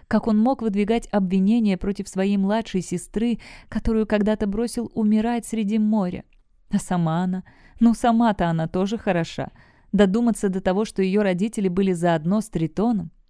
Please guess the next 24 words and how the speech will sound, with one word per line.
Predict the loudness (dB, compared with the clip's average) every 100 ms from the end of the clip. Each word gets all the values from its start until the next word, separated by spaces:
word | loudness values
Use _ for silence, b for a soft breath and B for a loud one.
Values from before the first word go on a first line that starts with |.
| 0
Нет, | 0 0 -4
это | -4 -4
слишком | -2 -2 -2 -4
страшно, | -2 -4 -4 -4 -8
чтобы | -2 -2 0
оказаться | -2 -2 -4 -4 -4
правдой. | -2 -2 -4 -12 B B B B
Не | 4
могло | 4 2 0 0
такого | 0 -2 0 0
быть, | 0 -2
не | 0
могло. | 0 0 0 0 0 -2 b b b b _
Урсула | -8 -8 -4 -4
поняла, | -2 -2 -2 -2
что | -4 -8
с | -6
нее | -6 -6
хватит, | -4 -4 -6 -8 -16
что | -8 -6
больше | -4 -4 -4
она | -4 -2
не | -2 -2
выдержит. | -2 -4 -10 -14 -18